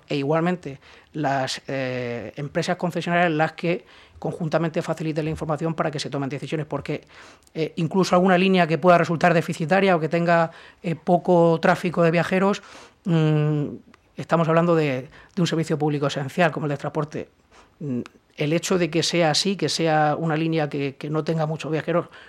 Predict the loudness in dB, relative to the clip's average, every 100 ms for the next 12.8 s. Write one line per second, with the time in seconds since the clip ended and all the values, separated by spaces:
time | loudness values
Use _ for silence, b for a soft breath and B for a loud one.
0 | B -2 0 0 -2 -4 -2 -2 -2 -2
1 | -2 0 0 -2 -4 -6 -6 -4 -2 0
2 | -2 -4 B B B B -6 -4 -6 -4
3 | 0 0 0 -6 0 2 2 0 -2 0
4 | 0 -2 -4 -4 -6 -8 -10 -12 _ _
5 | -8 -4 -2 2 4 4 4 2 2 0
6 | -2 -4 -6 -4 -4 0 0 2 2 0
7 | 0 0 -2 -6 B B B -6 -2 0
8 | 0 0 0 0 0 -2 -2 -4 B B
9 | B B -12 -6 -2 0 0 -2 -4 -4
10 | -4 2 4 6 6 6 6 4 0 0
11 | -2 -2 0 2 2 2 2 2 2 2
12 | 2 2 0 0 0 0 -2